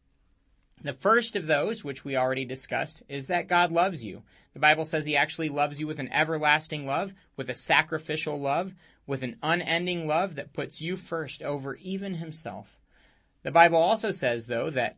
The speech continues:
even though you were created to experience that love in an intimate relationship with God, you and I are separated from God because of our sin, and that left unchecked, we would be separated from, from Him forever in what the Bible calls hell.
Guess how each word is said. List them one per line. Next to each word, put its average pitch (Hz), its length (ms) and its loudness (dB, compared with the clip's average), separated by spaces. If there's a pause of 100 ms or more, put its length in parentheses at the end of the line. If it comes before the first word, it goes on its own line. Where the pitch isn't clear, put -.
(160)
even 175 240 -2
though 165 120 4
you 151 180 0
were 143 140 -2
created 156 640 0
to 143 120 -4
experience 175 720 -4
that 143 200 -2
love 139 260 0
in 131 120 -4
an 127 220 -6
intimate 185 460 -2
relationship 139 720 -6
with 117 200 -6
God, 147 480 0 (640)
you 175 220 2
and 160 120 0
I 165 540 2
are 147 140 0
separated 170 800 2
from 139 240 -8
God 117 300 0
because 120 280 -6
of 117 100 -8
our 110 140 -4
sin, 156 520 -6 (380)
and 151 140 -2
that 147 200 2
left 156 320 2
unchecked, 156 600 0
we 156 160 -2
would 139 140 -8
be 147 100 -4
separated 180 760 -2
from, 160 240 -8 (580)
from 160 260 0
Him 170 200 -2
forever 175 760 0
in 135 140 -8
what 143 120 -4
the 139 80 -6
Bible 143 320 0
calls 156 340 -6
hell. 190 340 -8